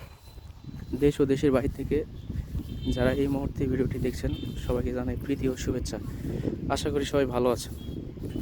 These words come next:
আজকে অনেক দিন পরে আমাদের প্রত্যন্ত অঞ্চলে একটু পরিদর্শনের জন্য আসলাম। দেখতে পাচ্ছেন চারিদিকে শুধু আলু এবং আলু। আহ,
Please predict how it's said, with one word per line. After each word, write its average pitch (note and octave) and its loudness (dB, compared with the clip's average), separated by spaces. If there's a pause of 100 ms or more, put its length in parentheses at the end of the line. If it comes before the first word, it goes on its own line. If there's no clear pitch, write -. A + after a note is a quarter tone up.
(840)
আজকে - 0
অনেক D3+ 0
দিন D#3 0
পরে D3 4 (220)
আমাদের C#3 2 (100)
প্রত্যন্ত D3 -2
অঞ্চলে C#3 2 (360)
একটু B2+ -2 (160)
পরিদর্শনের C#3 2
জন্য C#3+ 2
আসলাম। C3 -2 (680)
দেখতে C#3 2
পাচ্ছেন C#3 -2
চারিদিকে C3+ 0
শুধু C#3 -2
আলু C3+ 0
এবং B2+ 0
আলু। C3 2
আহ, - -10